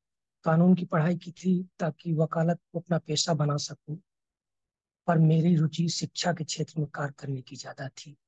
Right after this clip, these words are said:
इसलिए वर्ष दो हज़ार दो में बार कौंसिल of उत्तर प्रदेश इलाहाबाद में पंजीकृत अधिवक्ता होने के बाद भी मैंने वकालत में रुचि नहीं दिखाई और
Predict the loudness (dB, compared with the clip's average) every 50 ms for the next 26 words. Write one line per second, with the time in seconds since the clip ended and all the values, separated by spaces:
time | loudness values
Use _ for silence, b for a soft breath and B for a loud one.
0 | _ _ _ _ _ _ _ _ _ _ _ _ _ _ _ _ _ -4 -2 0
1 | 4 6 6 8 8 8 6 4 4 2 -4 -2 -2 0 0 2 2 2 2 2
2 | 2 4 4 4 4 4 2 2 0 0 0 -2 0 -2 -2 -2 -2 -4 -2 -2
3 | -2 -4 _ _ _ -10 -10 -10 -8 -4 -2 0 0 0 -2 -6 -8 -8 -4 0
4 | 0 2 2 0 0 2 0 0 0 0 0 0 0 0 -2 -4 -6 -8 -8 -10
5 | -8 -6 -6 -8 -8 -8 -10 -8 -6 -4 -2 -2 -4 -4 -6 -8 -4 -2 -2 -2
6 | -2 -4 -8 -12 -14 -14 _ _ _ _ _ _ _ _ _ _ _ _ _ _
7 | _ _ _ _ _ _ _ 0 4 6 8 8 8 6 6 2 0 0 -2 -2
8 | -2 -4 -6 -6 -6 -6 -10 -8 -6 -6 -4 -6 -8 -8 -10 -12 -12 -10 -10 -12
9 | _ _ _ _ _ _ _ _ _ _ _ _ _ _ -16 -8 0 4 6 6
10 | 6